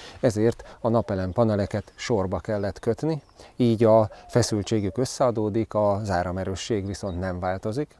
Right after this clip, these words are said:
Ezt úgy lehet elérni, hogy a paneleket eleve úgy kell egymás mellé rakni, hogy mindig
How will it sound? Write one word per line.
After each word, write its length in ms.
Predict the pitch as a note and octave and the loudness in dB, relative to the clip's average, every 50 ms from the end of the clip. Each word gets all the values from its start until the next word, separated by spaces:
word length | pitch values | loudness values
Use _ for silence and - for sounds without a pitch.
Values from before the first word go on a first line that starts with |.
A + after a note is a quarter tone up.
| - - | -12 -6
Ezt 180 | - D#3+ - D3 | -6 -2 0 0
úgy 120 | A2 G2 | 0 2
lehet 240 | G2 F#2+ G#2 G2 - | 0 0 -2 4 4
elérni, 400 | C3+ D3 C#3+ C#3+ D3+ C#3+ D3 D3 | 6 6 8 6 6 4 4 0
hogy 280 | C#3 C3+ C3+ A#2+ A2+ B2+ | 0 2 2 4 4 4
a 120 | A#2+ A2+ | 4 4
paneleket 640 | - - B2 F#2+ F#2 G2 G2+ G#2 - A#2 A2 - | 4 2 2 2 2 0 0 0 0 -2 -2 0
eleve 280 | B2 A2 G#2+ F#2+ G#2 A2 | 0 0 0 0 2 2
úgy 180 | A2 A2+ A2 - | 4 2 2 4
kell 200 | - A#2 G#2 G#2+ | 4 4 6 6
egymás 380 | A2+ G#2 G2+ G2+ F#2 E2+ - | 6 6 4 2 2 0 0
mellé 280 | - A2 G2+ G2+ G#2 G2 | 0 0 0 2 2 4
rakni, 420 | G2 A#2 C3 - - C#3+ C#3+ C3 - - - - - - - | 4 4 4 4 0 -2 -2 -2 -4 -10 -18 -20 -20 -20 -4
hogy 400 | - A#2+ A#2 A#2 A2 G#2 A2 - - - - - | 2 4 4 6 6 4 2 -2 -4 -12 -8 -2
mindig 440 | - A#2+ A2+ G#2+ G2+ G#2+ G#2+ G#2+ | 2 2 2 4 4 4 2 2